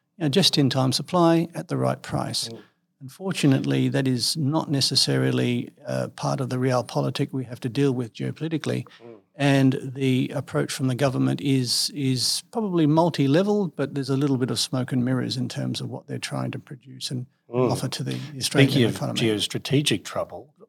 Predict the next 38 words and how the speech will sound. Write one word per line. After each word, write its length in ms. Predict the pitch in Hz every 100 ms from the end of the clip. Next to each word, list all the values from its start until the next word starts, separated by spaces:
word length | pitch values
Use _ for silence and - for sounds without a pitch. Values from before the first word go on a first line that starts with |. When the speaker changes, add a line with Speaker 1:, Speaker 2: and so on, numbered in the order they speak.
| -
Speaker 2:
also 360 | 143 135 123
this 260 | 92 87 -
week 220 | 98 92
we've 160 | 95 -
had 300 | 101 95 -
osmin, 500 | - 120 - 107 85
the 100 | 90
Australia-U 560 | - 113 101 95 98
S 200 | 95 -
ministerial 560 | 98 - - 120 135 101
meeting, 360 | 90 90 92 - 92 _ _ _
and 160 | 104 101
at 240 | 110 -
that 440 | 147 151 107 - - _ _ _ _ _
it 80 | -
seems 380 | 123 117 107
that 140 | 110 101
the 80 | 107
Americans 800 | 113 123 123 113 101 98 - - - _ _ -
did 180 | 135 113
actually 380 | 110 - 104
ask 280 | 95 95 -
Australia 540 | 98 - 107 104 98 95
to 200 | - 104
contribute 640 | 104 92 113 104 95 -
to 240 | - 101 92
security 640 | - 131 - 113 104 101
of 160 | 90 98
oil 240 | 113 117
tanker 340 | - 104 87
trade 400 | 85 - 95 92
through 240 | - - 101
the 80 | 104
Straits 380 | - 104 -
of 80 | 92
Hormuz 520 | 101 98 123 101 - - - - _
because 400 | 117 - 107 -
of, 280 | 120 101